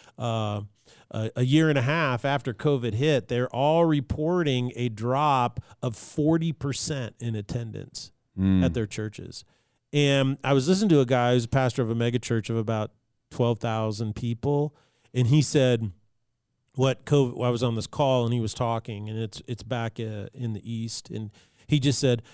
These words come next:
Speaker 1: "Well, what, what covid has revealed to us is that we haven't done a very good job of discipleship." And we, we've got really good at, uh, attracting people,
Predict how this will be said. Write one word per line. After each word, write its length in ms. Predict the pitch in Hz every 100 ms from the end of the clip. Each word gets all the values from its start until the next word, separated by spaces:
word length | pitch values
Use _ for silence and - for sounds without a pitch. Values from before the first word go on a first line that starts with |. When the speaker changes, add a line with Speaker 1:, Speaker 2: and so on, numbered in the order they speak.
| _
Speaker 1:
"Well, 140 | 131
what, 300 | 139 190 - _
what 260 | 139 156 -
covid 340 | 156 170 156
has 160 | 131 120
revealed 460 | 113 131 190 175
to 240 | - 202 190
us 260 | 165 185 -
is 140 | 147
that 100 | 127
we 120 | 123 123
haven't 260 | 131 131
done 120 | 127
a 40 | 117
very 220 | 113 113
good 200 | 107 113
job 280 | 104 107 101
of 120 | 98
discipleship." 680 | 98 - 104 98 101 - - - _ _ _ _ _ _ _
And 440 | 123 120 117 107 101 _ _
we, 220 | - 135 131
we've 200 | 139 120
got 220 | 139 110
really 360 | 127 143 156 156
good 640 | 135 165 147 143 139 131 - -
at, 460 | 131 120 117 110 _ _ _ _ -
uh, 320 | 165 127 117 -
attracting 800 | 131 - 131 120 127 156 156 165
people, 680 | - 180 175 202 202 208